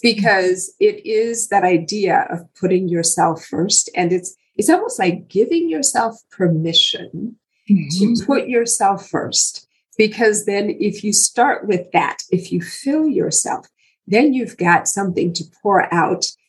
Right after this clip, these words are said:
Speaker 1: for everybody else you encounter. Whereas if you don't do that, you've got nothing to give and you've got nothing to share. That's of any, like, real value.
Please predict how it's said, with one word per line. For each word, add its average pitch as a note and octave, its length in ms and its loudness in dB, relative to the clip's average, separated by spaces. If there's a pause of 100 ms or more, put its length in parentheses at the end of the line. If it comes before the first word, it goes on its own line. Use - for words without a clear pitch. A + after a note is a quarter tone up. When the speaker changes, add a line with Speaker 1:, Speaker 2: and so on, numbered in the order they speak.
(120)
Speaker 1:
for F3+ 340 0
everybody F3 560 0
else D3 300 0
you D3+ 160 0
encounter. D#3+ 580 -2
Whereas D#3+ 320 -2
if D3+ 160 -10
you D#3+ 60 -4
don't F3 340 0
do A#3 160 2
that, E3 400 -2 (380)
you've E4 220 2
got - 160 0
nothing C4+ 280 -4
to A3 120 -2
give B3 280 0 (160)
and F#3+ 180 2
you've G#3+ 140 -4
got F#3 160 2
nothing A3 300 -2
to F3+ 100 0
share. - 500 -2
That's F3+ 400 -2
of E3 300 0
any, F3 320 -2
like, D#3 380 -8
real E3+ 260 -2
value. - 400 -4